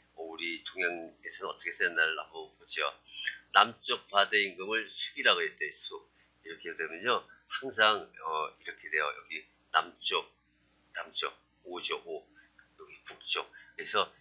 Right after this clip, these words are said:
남쪽, 요, 남쪽의 임금을 숙이라고 하고, 북쪽의 임금을 호이라고 하는데, 항상 알아둘 것이, 남쪽은 밝음, 북쪽은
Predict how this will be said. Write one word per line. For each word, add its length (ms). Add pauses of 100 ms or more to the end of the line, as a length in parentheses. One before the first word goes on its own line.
(100)
남쪽, 540
요, 160 (380)
남쪽의 560
임금을 440 (140)
숙이라고 680
하고, 400 (200)
북쪽의 640
임금을 420 (320)
호이라고 360
하는데, 180
항상 340
알아둘 320
것이, 360 (280)
남쪽은 640
밝음, 480 (480)
북쪽은 580